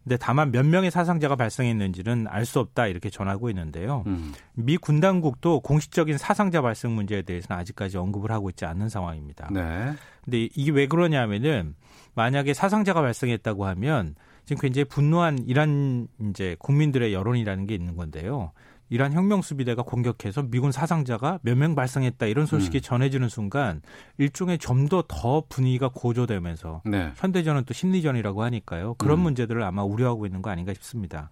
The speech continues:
Speaker 2: 네.
Speaker 1: 근데 공격 규모에 대해서는 이란과 미국의 발표가 지금 조금 좀 다른데요. 어, 미국 국방부는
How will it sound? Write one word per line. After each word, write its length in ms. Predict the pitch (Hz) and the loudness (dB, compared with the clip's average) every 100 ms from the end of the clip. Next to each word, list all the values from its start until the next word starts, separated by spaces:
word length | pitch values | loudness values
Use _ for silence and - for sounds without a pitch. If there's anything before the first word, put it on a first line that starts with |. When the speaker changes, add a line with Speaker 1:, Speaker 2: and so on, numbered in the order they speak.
| - | -10
Speaker 2:
네. 300 | 107 95 85 76 | -2 -2 -2 -2
Speaker 1:
근데 140 | 98 | -4
공격 380 | 127 147 175 - | 0 2 0 -2
규모에 440 | - 147 170 214 226 | 0 2 4 4 2
대해서는 480 | 202 147 143 175 135 | 2 2 2 0 0
이란과 680 | 131 165 170 165 156 143 98 | 2 2 4 4 4 4 0
미국의 360 | 110 143 160 | 0 2 2
발표가 380 | 139 107 - 135 | 2 0 0 -2
지금 180 | 127 135 | -2 -6
조금 300 | - - 190 | -10 -2 0
좀 140 | 165 | 0
다른데요. 720 | 135 - 107 101 87 117 156 85 - - - - - - | 0 -2 -2 -2 -4 -2 -2 -4 -14 -20 -20 -20 -20 -4
어, 100 | 113 | -2
미국 220 | 117 160 | 2 0
국방부는 720 | 143 127 190 180 180 196 196 | -2 0 2 2 2 4 2